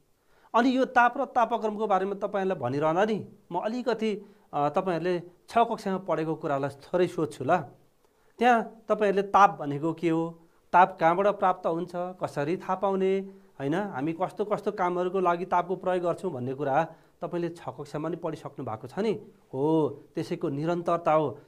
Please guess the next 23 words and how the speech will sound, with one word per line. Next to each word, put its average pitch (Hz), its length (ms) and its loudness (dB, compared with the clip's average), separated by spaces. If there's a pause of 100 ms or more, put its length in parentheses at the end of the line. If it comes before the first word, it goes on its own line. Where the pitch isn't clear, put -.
छ - 80 -12
कक्षामा 147 420 -4
ताप 147 360 -6 (120)
पढ्यौँ, 196 280 2 (320)
अब 151 120 2
हामीले 127 560 -2 (200)
धेरै 170 300 4
मात्रामा 139 400 -4
तापक्रमको 135 600 -8
कुरा 127 220 -8
गर्छौँ। 120 400 -2
तर 202 540 4 (260)
तापक्रम 247 540 6 (580)
पढ्नका 185 400 6
लागि 147 200 2
हामीलाई 135 460 2
के 247 460 -2
कारणले 175 540 2
गर्दाखेरि 147 400 -4
तापक्रम 135 560 -4
हुन्छ 147 220 -4
भन्ने 185 360 2
कुरा 131 380 -2